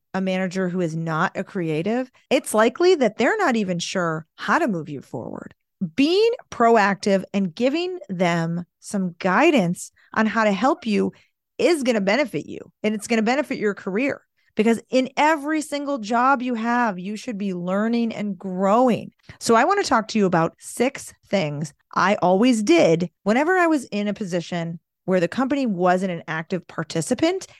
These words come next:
in my personal creative career growth. So one of the things that I did that really helped me understand how to be successful in an organization, I got expectations in writing.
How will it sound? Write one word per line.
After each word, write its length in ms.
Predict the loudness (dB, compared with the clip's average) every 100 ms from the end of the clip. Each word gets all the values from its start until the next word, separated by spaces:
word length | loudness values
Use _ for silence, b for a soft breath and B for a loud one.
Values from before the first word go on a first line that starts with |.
| b
in 180 | 2 4
my 280 | 4 4 2 0
personal 460 | -2 -2 0 -2
creative 460 | -2 -2 -2 -2 -4
career 340 | -6 -6 -6
growth. 360 | -6 -8 -10 -14 _ _ _ _ _ _ _ _ _ _ _ _ _ -4
So 140 | 0
one 180 | 2 2
of 80 | 2
the 120 | 2
things 440 | 2 2 2 2
that 140 | 0 0
I 140 | 0
did 420 | 2 0 0 -4 -6
that 140 | -6
really 340 | -2 2 2 2
helped 460 | -2 -2 -4 -4
me 360 | -6 -4 -4 -8 -6
understand 520 | -2 -2 -2 -2 -2
how 160 | -2 -2
to 80 | 0
be 120 | -2
successful 560 | -4 -6 -8 -6 -4
in 80 | -4
an 100 | -4
organization, 760 | -6 -6 -6 -6 -6 -6 -6 -8
I 240 | -2 0 2
got 500 | 2 4 4 2 -4 -16 _ _ -4
expectations 800 | -4 -2 -4 -4 -2 -4 -4 -6
in 100 | -6
writing. 400 | -6 -8 -8 -10